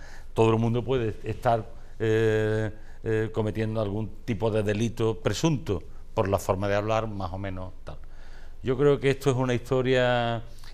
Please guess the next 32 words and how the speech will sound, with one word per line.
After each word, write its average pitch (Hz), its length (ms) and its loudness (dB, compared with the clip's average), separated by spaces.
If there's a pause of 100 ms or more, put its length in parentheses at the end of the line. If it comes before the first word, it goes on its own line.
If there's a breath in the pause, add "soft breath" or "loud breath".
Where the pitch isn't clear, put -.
con 104 160 0
la 98 80 4
que 87 60 -4
están 104 640 -2
luchando 101 580 0
continuamente 98 680 -4 (400 loud breath)
todos 127 460 0
los 117 220 -4
concejales 110 840 0 (400 soft breath)
de - 160 2
todos 117 440 4
los 110 180 2
partidos 107 720 0 (260)
que 104 160 0
gobiernan 92 640 2 (340 loud breath)
y 98 120 -6
que 92 180 -2
llevan 107 280 0
asuntos 107 360 -2
sociales 120 460 -2 (280)
ante 98 300 -6
una 92 280 -4
problemática 101 760 -4
pavorosa 107 720 0 (500 loud breath)
de 92 120 0
alguna 87 320 0
familia, 117 460 -4
que 98 100 -4
es 104 80 -4
que 113 220 -4
van 101 300 -4
allí 120 400 -4